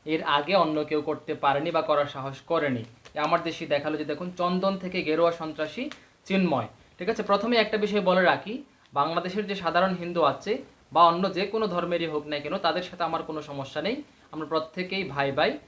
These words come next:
প্রত্যেকেই বাংলাদেশে থাকবো, একসাথে মিলেমিশে থাকবো, আহ, আমি এটার পক্ষে আছি। তবে কেউ যদি বাংলাদেশের সার্বভৌমত্বকে অস্বীকার করে বাংলাদেশকে অস্থিতিশীল করতে চায়,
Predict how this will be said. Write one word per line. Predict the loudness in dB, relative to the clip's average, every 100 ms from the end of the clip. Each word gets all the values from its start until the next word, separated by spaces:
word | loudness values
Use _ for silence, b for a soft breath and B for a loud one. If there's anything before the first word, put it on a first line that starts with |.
| b
প্রত্যেকেই | -10 -8 -8 -4 4
বাংলাদেশে | 4 4 -2 -4 -6
থাকবো, | -6 -6 -8 -4 -2
একসাথে | -2 -4 -8 -6
মিলেমিশে | -2 -2 -2 -6
থাকবো, | -8 -8 -4 -2 -4 B B -2
আহ, | 2 2 0
আমি | -6 -6 -8
এটার | -6 -4 -2
পক্ষে | -6 -4 -4
আছি। | -4 -4 -14 -18 _ _ _
তবে | 6 6 0 -2 -10 -4
কেউ | -2
যদি | -2 0
বাংলাদেশের | 2 2 0 -2 -4
সার্বভৌমত্বকে | 0 0 2 0 -2 -2 -4 -6 -6 -6
অস্বীকার | -6 -6 -4 -4
করে | -2 -2
বাংলাদেশকে | 0 0 0 -2 -6 -8 -8 -8 b b -6
অস্থিতিশীল | -6 -4 -6 -6 -4 -4
করতে | -4 -6 -8
চায়, | -2 2 4 2